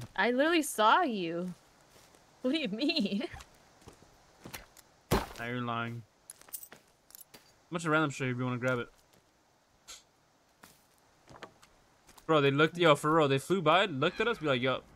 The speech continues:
Speaker 2: unlucky, bro. Have a good one."
Speaker 1: Open the
Speaker 2: The guys over here fucking, oh, he's still here.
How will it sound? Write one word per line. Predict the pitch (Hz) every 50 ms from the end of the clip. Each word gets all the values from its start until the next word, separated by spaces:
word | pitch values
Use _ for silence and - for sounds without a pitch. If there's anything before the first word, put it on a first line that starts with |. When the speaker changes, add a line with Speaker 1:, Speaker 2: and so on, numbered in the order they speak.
| -
Speaker 2:
unlucky, | 135 139 143 143 139 135 - 143
bro. | 127 127 127 123 123 -
Have | - 135
a | 139
good | 131 131 139 127
one." | 123 - - - - - - - - - - - - - -
Speaker 1:
Open | 214 226 - 262 247 240
the | 226 208 196 190 190 185 180 175 - - - - - 269 262 - - - - _ _ _ - _ - _ - _ - - - - - - - - - - - - - _ _ _ _ _ _ _ _ _ _ _ _ _ _ - - _ - - - - - _ _ _ _ - - - 135 139
Speaker 2:
The | 131
guys | 151 190 208 208
over | 196 160 143
here | 151 170 156
fucking, | 135 - 143 123 - 131 - - 143
oh, | 139 131 - - - - - - - -
he's | 135 -
still | - 160
here. | 147 156 147 123